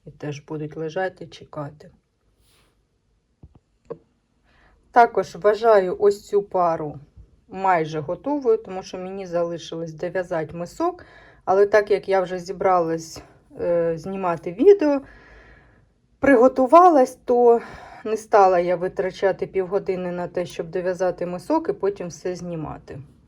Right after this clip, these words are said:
От зараз закінчую, поки, поки буду монтувати відео, і дов'яжу цю шкарпетку. Значить,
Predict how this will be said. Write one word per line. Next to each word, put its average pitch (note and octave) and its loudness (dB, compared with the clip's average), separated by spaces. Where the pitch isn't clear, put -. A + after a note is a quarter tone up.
От F3 -12
зараз F3 -4
закінчую, F3 -6
поки, F#3+ -10
поки F3+ -8
буду E3+ -8
монтувати F3 -8
відео, F#3 -8
і A#3 -8
дов'яжу D#3+ -6
цю D3 -16
шкарпетку. C4 -6
Значить, F3 -10